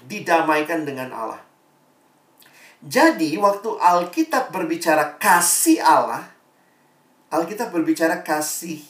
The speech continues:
yang memberi. Makanya ada yang bilang kan bahasa Indonesia tuh paling gampang menjelaskan kasih secara bahasa ya. Apa itu kasih? Kasih, ya kasih. Ya,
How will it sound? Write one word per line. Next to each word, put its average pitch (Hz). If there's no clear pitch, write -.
yang 127
memberi. 123
Makanya 135
ada 131
yang 131
bilang 131
kan 143
bahasa 120
Indonesia 123
tuh -
paling 165
gampang 190
menjelaskan 127
kasih 120
secara 139
bahasa 135
ya. 185
Apa 240
itu 247
kasih? -
Kasih, 220
ya 196
kasih. 330
Ya, -